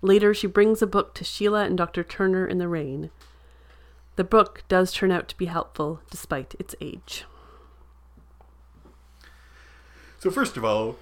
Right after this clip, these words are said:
Speaker 2: Princess Margaret, we knew, we've already known Princess Margaret. It's
Speaker 1: Yeah.
Speaker 2: Chummy's old friend.
Speaker 1: Yeah, Chummy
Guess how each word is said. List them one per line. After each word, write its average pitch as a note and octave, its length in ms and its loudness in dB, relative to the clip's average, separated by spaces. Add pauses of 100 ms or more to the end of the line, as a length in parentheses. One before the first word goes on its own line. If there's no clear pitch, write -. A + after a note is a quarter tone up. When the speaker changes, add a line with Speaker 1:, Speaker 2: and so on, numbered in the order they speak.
Speaker 2:
Princess F#3+ 400 0
Margaret, D3 440 2
we F3 140 -4
knew, D#3+ 480 2
we've F#3 240 0
already A3 320 2
known B3 320 4
Princess C#4 380 -2
Margaret. E4 580 0
It's A3 140 -6
Speaker 1:
Yeah. A3 160 6
Speaker 2:
Chummy's C#4 200 6
old D#4+ 220 0
friend. A3+ 440 4
Speaker 1:
Yeah, A3+ 340 6
Chummy A3+ 600 0